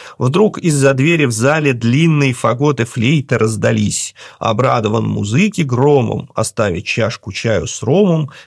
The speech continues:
пари с окружных городков подходит к Ольге Петушков, к Татьяне Ленский, Харликову, невесту переспелых лет, берет тамбовский мой поэт.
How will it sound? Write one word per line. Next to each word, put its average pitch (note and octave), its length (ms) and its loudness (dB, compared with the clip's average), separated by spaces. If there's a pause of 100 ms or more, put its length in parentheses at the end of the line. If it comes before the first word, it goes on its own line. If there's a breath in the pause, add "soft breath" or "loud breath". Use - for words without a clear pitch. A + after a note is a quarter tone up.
(100)
пари C3+ 300 0
с - 160 -6
окружных G#2+ 560 -4
городков - 720 -4
подходит C#3 540 -4
к - 140 -20
Ольге G#2 280 -2
Петушков, - 840 -6
к - 80 -20
Татьяне C3 440 -2
Ленский, A2 640 -2
Харликову, F3 800 0 (180 loud breath)
невесту C3+ 480 0
переспелых G#2+ 680 -2
лет, D3+ 340 0
берет B2+ 500 0
тамбовский C3 680 0
мой A#2 260 2
поэт. A#2 600 -2